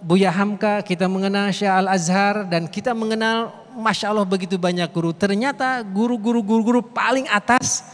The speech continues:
namanya Muhammad Sallallahu Alaihi Wasallam. Beliau sangat berjasa bagi kita dan kita harus menghormatinya. Kenapa? Karena dialah yang membawa kita dari kegelapan kepada al-hidayah.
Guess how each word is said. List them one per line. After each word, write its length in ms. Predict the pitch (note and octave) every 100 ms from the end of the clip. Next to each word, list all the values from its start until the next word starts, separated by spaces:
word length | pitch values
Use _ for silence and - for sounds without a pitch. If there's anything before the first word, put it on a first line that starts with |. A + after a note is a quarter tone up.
| - - -
namanya 320 | D#3+ D#3+ E3
Muhammad 560 | E3 D#3 D#3+ D#3 D#3+ E3+ - D#3
Sallallahu 560 | D3 C#3 C3+ C3+ C3+
Alaihi 320 | C#3 C3 B2
Wasallam. 480 | B2 A#2 B2 A#2 - F#3+ - - - - - - - - - -
Beliau 400 | E3+ G#3+ A3 C4+
sangat 320 | A#3+ G#3+ G#3 F#3+
berjasa 560 | F#3+ E3+ C#3+ D3+ F3+
bagi 320 | A#3+ F#3 E3+
kita 320 | E3+ E3 F3 G#3+
dan 240 | F3+ F3
kita 160 | F3 F#3+
harus 240 | F3+ F3 F#3
menghormatinya. 720 | F3 D#3+ D#3+ D3+ D#3 D3 E3+
Kenapa? 640 | E3+ D3+ A#2 C3 D#3+ G3+ B3 - - G3
Karena 240 | G3+ A#3
dialah 480 | F#3+ G3 G3 A3+ C4+
yang 240 | G3 F#3
membawa 480 | F#3 F#3 F3+ E3 E3
kita 560 | D3+ D3+ D#3 F3 A3+ F#3+
dari 240 | D#3+ E3+
kegelapan 640 | E3 C#3+ C#3+ B2+ - F#3
kepada 560 | F#3+ D3 D3 C#3+ F3 G3+ - - - - -
al-hidayah. 800 | E3 D3+ D3+ C3 B2 A#2 A#2